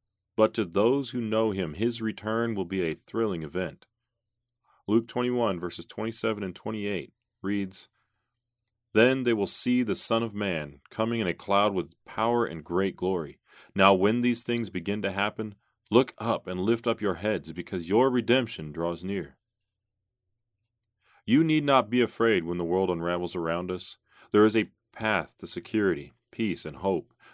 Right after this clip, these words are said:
There is a way that brings fulfillment and tranquility, even in tough times. Our Creator God is holding that opportunity out to you. Act on the truth. The choice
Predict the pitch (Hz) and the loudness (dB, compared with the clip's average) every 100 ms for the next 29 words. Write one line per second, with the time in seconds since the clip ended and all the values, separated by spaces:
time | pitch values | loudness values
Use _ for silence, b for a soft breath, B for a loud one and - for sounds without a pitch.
0 | b 98 104 101 107 113 113 98 - 110 | b 2 2 2 4 4 4 2 0 -2
1 | 110 - - - 107 113 110 92 87 - | -2 -6 -10 -4 -4 -2 -6 -8 -10 -6
2 | 104 95 110 101 73 - _ _ - 98 | -6 0 2 2 -2 -12 _ _ -10 -4
3 | 117 131 123 117 110 - 113 92 73 - | -4 -4 -4 -4 -4 -2 -2 -4 -8 -18
4 | - _ _ _ _ _ - 110 120 - | -20 _ _ _ _ _ 2 2 2 -2
5 | 101 107 98 92 101 104 87 98 120 117 | -2 0 2 2 2 2 -2 -2 0 0
6 | 107 101 98 104 - 104 95 - 92 92 | -2 -2 -2 -4 -10 -8 -8 -6 -6 -6
7 | - 85 85 95 73 _ _ _ _ _ | -8 -10 -6 -6 -6 _ _ _ _ _
8 | - 120 98 - - _ 92 90 85 - | -6 -2 -2 -4 -14 _ -4 -2 -4 -2
9 | 110 73 - _ _ _ _ _ _ 92 | -2 -2 -8 _ _ _ _ _ _ -2
10 | 95 - 127 85 69 - | -2 0 0 0 -2 -14